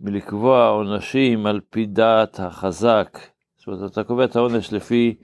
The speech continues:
אתה מפחד מההוא, אז תסתכל, העונש ח-, קל יותר, לבן אדם, אה, יש, יכול ל-, ל-, הרי בעונשים אפשר להיות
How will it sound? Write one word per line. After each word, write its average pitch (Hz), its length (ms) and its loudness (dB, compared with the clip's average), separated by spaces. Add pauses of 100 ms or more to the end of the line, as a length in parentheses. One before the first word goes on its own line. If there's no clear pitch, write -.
(800)
אתה - 100 -6
מפחד 104 360 2
מההוא, 117 380 4
אז 90 60 0
תסתכל, 98 420 0
העונש 101 340 -2
ח-, 104 320 0
קל 110 200 2
יותר, 104 380 2
לבן 95 420 0
אדם, 110 180 2
אה, 95 140 -2 (400)
יש, - 280 -12 (220)
יכול 110 340 2
ל-, 98 340 4
ל-, 95 320 0 (680)
הרי 104 380 -2
בעונשים 110 460 2
אפשר 120 240 2
להיות 117 240 4